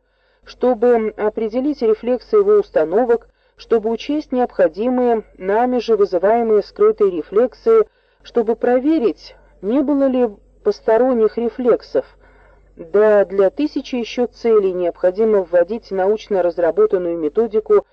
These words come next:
опроса вместо неизбежно врывающейся в эксперимент беседы, разговора. Но, разумеется, методика эта нуждается в сложнейших модификациях в каждом отдельном случае. Любопытно отметить, чтобы покончить с этим вопросом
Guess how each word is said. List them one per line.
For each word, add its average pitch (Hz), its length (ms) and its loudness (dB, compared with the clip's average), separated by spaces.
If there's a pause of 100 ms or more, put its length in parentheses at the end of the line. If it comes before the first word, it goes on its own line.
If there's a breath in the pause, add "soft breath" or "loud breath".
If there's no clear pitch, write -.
(260)
опроса 294 500 -2
вместо 285 400 -2
неизбежно 233 840 0
врывающейся 214 920 0
в 185 80 0
эксперимент 185 640 -4
беседы, 226 640 -2 (340)
разговора. - 720 -4 (540)
Но, 349 160 4
разумеется, 262 640 0
методика 214 540 -2
эта 190 200 -2
нуждается 208 720 0
в - 60 -20
сложнейших 190 640 -4
модификациях 214 1000 -2 (320 soft breath)
в - 80 -20
каждом 254 600 0
отдельном 160 640 -6
случае. - 560 -12 (720 soft breath)
Любопытно 330 580 -2
отметить, 254 460 -4
чтобы 196 540 0
покончить - 560 -2
с - 40 -8
этим 285 240 -2
вопросом 262 640 0